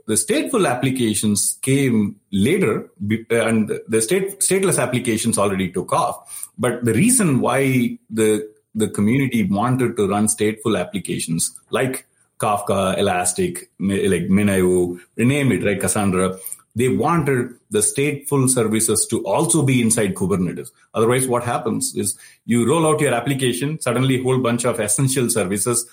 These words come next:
are outside. They may be running on bare metal, or they may be public cloud service. Now, the whole benefit of the container, containerization and orchestration is lost because you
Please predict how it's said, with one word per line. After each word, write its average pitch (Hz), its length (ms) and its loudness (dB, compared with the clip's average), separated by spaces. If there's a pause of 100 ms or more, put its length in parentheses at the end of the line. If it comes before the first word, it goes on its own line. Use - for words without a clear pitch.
(160)
are 95 400 0
outside. 101 480 -2 (240)
They 113 120 2
may 131 120 4
be 127 160 2
running 107 220 0
on 90 200 -2
bare 98 200 0
metal, 151 480 0
or 117 180 0
they 107 140 2
may 110 140 2
be 113 240 -4 (460)
public 123 280 0
cloud 110 240 0
service. 165 380 0 (280)
Now, 139 420 0
the 120 180 0
whole 151 260 2
benefit 131 640 0 (160)
of 117 240 0 (240)
the 107 400 2 (140)
container, 131 500 0 (160)
containerization 123 1000 0 (100)
and 110 100 0
orchestration 120 640 -2
is 104 200 0
lost - 520 0 (200)
because 135 360 0
you - 200 -2